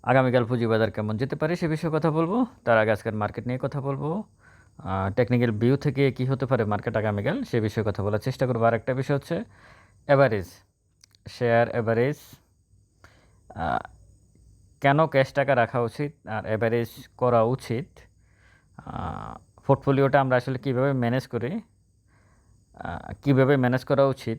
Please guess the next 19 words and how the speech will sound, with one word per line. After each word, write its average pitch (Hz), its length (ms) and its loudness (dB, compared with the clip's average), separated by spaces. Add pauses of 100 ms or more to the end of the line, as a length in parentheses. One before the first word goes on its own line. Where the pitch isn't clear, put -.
(120)
এ 127 100 -10
বিষয়ে 120 260 -4
কথা 107 180 -4
বলার 104 160 -2
চেষ্টা 135 300 -4
করবো। 131 180 0
আশা 131 160 0
করি 143 140 -2
পুরোটা 139 340 -2
সময় 123 420 0
আমার 107 160 0
সাথে 104 200 -6
থাকবেন। 110 400 -4 (540)
আমার 113 220 2
ভিডিওগুলো 117 500 2
অবশ্যই 113 240 0
আপনারা 127 220 -2
শেয়ার 139 240 -2
করবেন। 185 360 -4